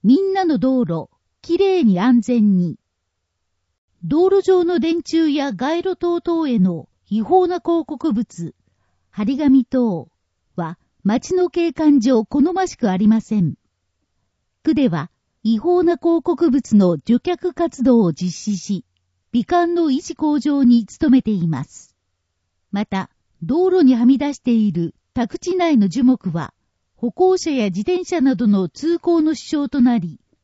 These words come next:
交通事故の原因にもなりかねません。所有者が剪定等を行うようお願いします。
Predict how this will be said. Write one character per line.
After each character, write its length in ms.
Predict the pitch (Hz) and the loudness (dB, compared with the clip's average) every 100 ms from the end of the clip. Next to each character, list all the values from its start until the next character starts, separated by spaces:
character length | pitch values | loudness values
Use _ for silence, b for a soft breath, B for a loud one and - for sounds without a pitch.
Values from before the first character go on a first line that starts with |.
| _ | _
交 180 | 320 370 | 0 0
通 260 | - 370 359 | 0 -2 -2
事 120 | 349 | -2
故 140 | 349 | 0
の 160 | 226 190 | 2 2
原 220 | 156 269 | -2 -2
因 340 | 302 320 302 302 | 0 0 0 2
に 100 | 269 | 2
も 160 | 208 | 0
な 140 | 180 190 | 0 -2
り 100 | 247 | 0
か 140 | 247 | 4
ね 100 | 233 | 4
ま 160 | 220 214 | 4 0
せ 200 | 226 180 | -2 -4
ん。 140 | 135 _ _ _ _ _ _ _ _ _ _ _ | -6 _ _ _ _ _ _ _ _ _ _ _
所 260 | - 277 | -6 -2
有 240 | 294 370 370 | 2 0 0
者 160 | 277 | -4
が 220 | 190 170 | -4 -4
剪 320 | - 320 339 339 | -6 -6 -6 -4
定 220 | 359 349 | -4 -2
等 280 | 359 339 269 | -2 0 0
を 160 | 185 | -2
行 120 | - | 0
う 280 | 269 285 277 | 2 2 -2
よ 240 | 247 262 185 | -2 -4 -4
う 100 | 180 | 0
お 40 | |
願 280 | 226 226 208 | 0 0 -4
い 60 | 202 | -6
し 160 | - | -8
ま 140 | 160 170 | -8 -10
す。 260 | - _ | -18 _